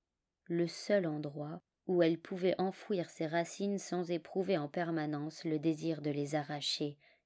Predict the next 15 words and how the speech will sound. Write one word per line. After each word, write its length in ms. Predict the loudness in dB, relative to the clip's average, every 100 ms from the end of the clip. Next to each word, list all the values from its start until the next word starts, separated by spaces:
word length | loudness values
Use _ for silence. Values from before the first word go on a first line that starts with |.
| 0
et 100 | 2
d'en 140 | 2
secouer 380 | -2 -8 -2 -2
la 160 | -2
terre. 600 | -6 -8 -8 -8 -18 -20 _ _ _ _ _ _ _ _ _ _ -2
Et 120 | 2
naturellement, 840 | 2 0 -2 -2 -2 0 -2 -2 _ _ _ _ _ _ _ -10
il 120 | -2
y 100 | -2
avait 280 | 0 -2 -2
aussi 420 | -4 -6 -6 -2
Aubyn's. 640 | -2 -2 -4 -4 -6 -8 -12 -20 _ _ _ _ _ _ _ _ _ _
Son 180 | -6 -2
premier 320 | 0 2 2
amour, 680 | 2 0 -2 -6 -10 -20